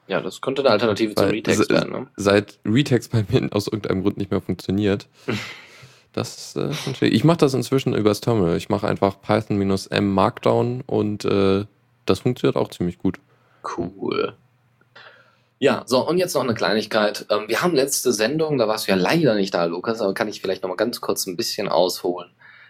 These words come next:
Speaker 1: Ähm, in der letzten Sendung haben wir über Arc O S gesprochen. Arc O S könnte wahrscheinlich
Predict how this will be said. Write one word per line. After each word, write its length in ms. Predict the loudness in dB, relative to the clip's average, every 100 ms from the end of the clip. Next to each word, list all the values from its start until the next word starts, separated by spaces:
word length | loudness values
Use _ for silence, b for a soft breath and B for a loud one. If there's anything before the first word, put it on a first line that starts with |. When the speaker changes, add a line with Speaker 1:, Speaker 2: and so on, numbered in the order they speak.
| B 2
Speaker 1:
Ähm, 360 | 4 4 -2 -8 -20 -20 -20 -10
in 140 | -2
der 100 | 2
letzten 300 | 2 2 2
Sendung 260 | 4 4 2
haben 140 | 0
wir 80 | 2
über 220 | 2 4
Arc 340 | 4 4 2 2
O 180 | 2 4
S 280 | 0 -2
gesprochen. 500 | -4 -4 -2 -4 -2
Arc 240 | 0 0 2
O 60 |
S 220 | 2 0 0
könnte 840 | 2 2 2 -2 0 -2 -2 -14 _ _
wahrscheinlich 760 | -2 0 0 0 0 -6 -8